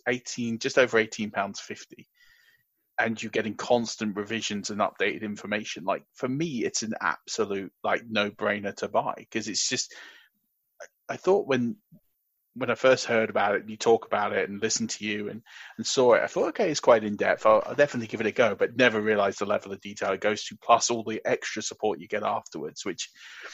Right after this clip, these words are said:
is phenomenal. And, and, you know, you can even go back, and if you're not sure and you think, "Well, I still wanna maybe hedge my bet," you can buy one of the older guys, can't you, for that, was it, like,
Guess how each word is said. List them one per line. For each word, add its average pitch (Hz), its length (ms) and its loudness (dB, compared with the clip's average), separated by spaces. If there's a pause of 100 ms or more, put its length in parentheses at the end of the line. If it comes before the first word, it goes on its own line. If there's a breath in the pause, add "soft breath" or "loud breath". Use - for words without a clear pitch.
(360 loud breath)
is - 180 0
phenomenal. 104 540 0
And, 104 180 -4
and, 110 240 -8
you 120 60 -4
know, 110 440 2
you 113 200 -10
can 120 160 -4
even 123 240 0
go 107 160 4
back, 104 320 2
and 110 80 -12
if 107 100 -8
you're 123 80 -4
not 117 240 0
sure 117 400 4
and 110 80 0
you 113 80 0
think, 107 220 -8
"Well, 107 200 2
I 117 120 4
still 113 420 2
wanna 110 340 0 (880 loud breath)
maybe 110 200 2
hedge 113 240 0
my 107 120 0
bet," 113 280 4
you 101 60 -10
can 113 160 -8
buy 110 160 8
one 107 160 0
of 101 80 -2
the 101 140 -2
older 120 280 2
guys, 98 360 2
can't 113 260 0
you, 104 60 -8
for - 160 -10
that, 101 180 -2 (160)
was - 160 -10
it, - 80 -8
like, 104 140 -8